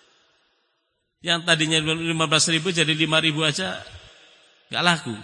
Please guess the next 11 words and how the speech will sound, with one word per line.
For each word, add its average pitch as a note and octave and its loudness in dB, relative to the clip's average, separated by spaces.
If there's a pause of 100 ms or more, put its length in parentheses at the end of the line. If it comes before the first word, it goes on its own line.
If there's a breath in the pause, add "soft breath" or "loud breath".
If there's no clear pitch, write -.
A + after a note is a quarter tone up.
(120)
Karena F3+ -2
apa? A#2 -8
Kaidah F3+ -2
mengatakan, C#3+ 0 (480 loud breath)
"Kullu D3+ 4
syai'in B2 4 (640)
idza A#2 4
kasura D#3+ 4
rakhusa F#3 6
ilal C3 4
adab." G#2+ 2